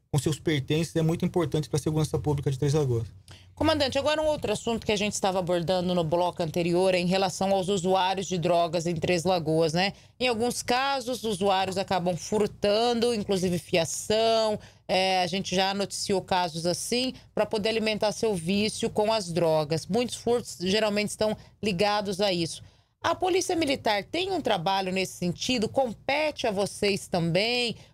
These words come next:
Speaker 2: Como que vocês têm analisado? Vocês têm tido problemas com esses usuários de drogas?
Speaker 1: Então, Ana, a Polícia Militar, ela tem uma,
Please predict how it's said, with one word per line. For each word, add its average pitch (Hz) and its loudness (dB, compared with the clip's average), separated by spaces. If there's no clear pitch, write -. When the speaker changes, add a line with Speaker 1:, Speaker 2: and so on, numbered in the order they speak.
Speaker 2:
Como 294 0
que 262 -8
vocês 240 0
têm 220 0
analisado? 202 0
Vocês 220 -4
têm 269 0
tido 269 0
problemas 202 0
com 254 2
esses 214 -2
usuários 180 0
de 170 -4
drogas? 156 0
Speaker 1:
Então, 170 2
Ana, 151 2
a 160 0
Polícia 196 -2
Militar, 165 2
ela 160 2
tem 170 -2
uma, 165 2